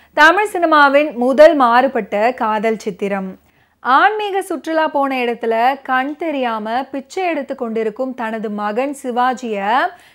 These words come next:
நாகையா மீட் பண்ணுவாரு. விமான விபத்துல சிவாஜி இருந்திருக்க மாட்டாரு,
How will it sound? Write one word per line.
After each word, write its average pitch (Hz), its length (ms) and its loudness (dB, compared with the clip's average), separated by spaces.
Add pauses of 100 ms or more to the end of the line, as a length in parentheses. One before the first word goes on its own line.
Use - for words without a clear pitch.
(120)
நாகையா 302 600 2
மீட் 262 260 -6
பண்ணுவாரு. 202 680 -8 (300)
விமான 392 520 2
விபத்துல 302 560 0
சிவாஜி 277 720 -2
இருந்திருக்க 240 500 -4
மாட்டாரு, 202 720 -8